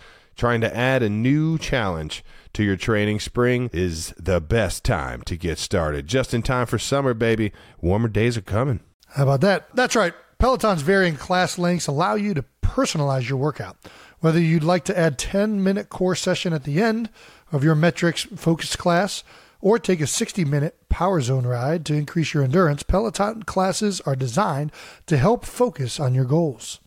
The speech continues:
Speaker 1: And there's also a variety of classes like boot camps, boxing, marathon training, all created to grow your skills.
Speaker 2: Plus, Peloton Entertainment lets you work hard while you watch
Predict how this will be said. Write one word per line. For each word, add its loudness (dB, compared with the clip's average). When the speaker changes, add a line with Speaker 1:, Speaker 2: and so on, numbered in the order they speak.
Speaker 1:
And 2
there's 2
also 2
a 4
variety 2
of -6
classes -2
like -2
boot 2
camps, -6
boxing, -4
marathon 0
training, -2
all 0
created 0
to -6
grow 2
your -2
skills. -8
Speaker 2:
Plus, 2
Peloton 2
Entertainment -2
lets -4
you -2
work -4
hard -2
while -2
you 0
watch 0